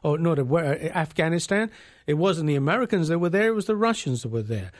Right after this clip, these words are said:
Were there lineups at the pumps for gasoline? And it was nowhere near the price of oil today, ninety-five dollars a barrel. I think it was fifty dollars a barrel, and everybody was in panic stages. Nothing has really changed. History does repeat itself. So you need to get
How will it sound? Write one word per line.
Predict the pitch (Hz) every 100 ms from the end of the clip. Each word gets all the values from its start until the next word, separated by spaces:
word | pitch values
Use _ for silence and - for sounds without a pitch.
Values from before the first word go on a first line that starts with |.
| -
Were | 175
there | 185
lineups | 180 170 185 180 147
at | 180
the | 165 147 _ _
pumps | - 208 214
for | - 160
gasoline? | 143 175 - 170 180 214 233 - - -
And | 151
it |
was | 143 131
nowhere | 160 254 220
near | 151 185
the | 185
price | 123 - 214 180
of | - 127
oil | 160 208 190
today, | 165 165 196
ninety-five | 139 156 208 202 185 180 156
dollars | 180 190 147
a |
barrel. | 117 156 180 240 - - -
I | -
think | 156 196
it | 185
was | 143
fifty | - 240 -
dollars | 175 170 175
a | 165
barrel, | 151 175 202
and | 190
everybody | 196 202 202 214
was | 208 214
in |
panic | 214 233 254 -
stages. | - 107 - - - _ _ _ - _ _ -
Nothing | 180 226 240
has | 190 151
really | 170 175 165
changed. | - 147 139
History | 175 165 175
does | 160 160 151
repeat | 147 143 175
itself. | 131 - 113
So | 175
you | 170 233
need | 254 226
to |
get | 139 156 147